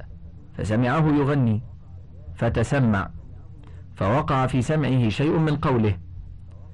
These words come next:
فخرجت لأنظر، فإذا بأبي ذاهبا وجائيا،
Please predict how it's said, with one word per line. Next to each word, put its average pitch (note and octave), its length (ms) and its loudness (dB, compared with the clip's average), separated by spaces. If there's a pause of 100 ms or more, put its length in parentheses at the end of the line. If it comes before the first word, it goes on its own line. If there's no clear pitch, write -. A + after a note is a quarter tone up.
(260)
فخرجت C#3 560 2
لأنظر، D3+ 580 2 (960)
فإذا C#3 580 4
بأبي B2+ 580 2
ذاهبا C3 760 4
وجائيا، C3+ 680 2